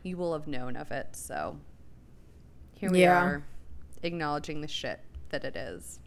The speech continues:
Speaker 2: Yeah, there's definitely, like, a sadness in the air for today.
Speaker 1: Yeah. Well, one more quick bit of housekeeping before we get to our topic today. Uh, just a reminder that next week we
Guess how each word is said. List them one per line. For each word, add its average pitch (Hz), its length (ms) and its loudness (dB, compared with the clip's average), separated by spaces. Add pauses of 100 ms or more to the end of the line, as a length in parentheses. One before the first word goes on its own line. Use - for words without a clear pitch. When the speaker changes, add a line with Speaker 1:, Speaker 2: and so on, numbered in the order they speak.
(320)
Speaker 2:
Yeah, 180 340 8
there's 196 200 4
definitely, 185 480 6
like, 180 140 4
a 175 60 2
sadness 175 960 4
in 185 140 8
the - 160 12
air 170 380 10 (380)
for 175 160 10
today. 156 440 8 (1300)
Speaker 1:
Yeah. 151 260 -4 (1300)
Well, 240 300 10
one 247 340 8
more 285 220 6
quick 370 400 4 (160)
bit 180 140 6
of - 80 0
housekeeping 160 720 0
before 156 320 0
we 151 100 -2
get 151 300 -2
to 143 640 -2 (120)
our 147 240 2
topic - 400 -4
today. 151 680 2
Uh, 156 320 4
just 190 240 -2
a 262 60 2
reminder 175 760 4
that 160 260 0
next 170 400 -4
week 165 320 -2
we 156 340 -2